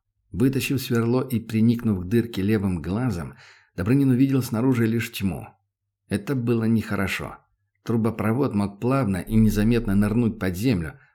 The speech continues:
мог уйти в замкнутый бетонный колодец, мог и вообще оказаться внутри какой-то установки. Это значило, что придётся отходить назад и сверлить проверочные отверстия в поисках открытого пространства.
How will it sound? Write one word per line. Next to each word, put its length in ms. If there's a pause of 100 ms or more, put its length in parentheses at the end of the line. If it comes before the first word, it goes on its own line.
(140)
мог 180
уйти 220
в 60
замкнутый 500
бетонный 440
колодец, 600 (240)
мог 180
и 40
вообще 340
оказаться 480
внутри 320
какой-то 360
установки. 800 (340)
Это 220
значило, 600 (160)
что 240
придётся 420
отходить 400
назад 480 (280)
и 100
сверлить 480
проверочные 600
отверстия 440
в 80
поисках 480
открытого 480
пространства. 760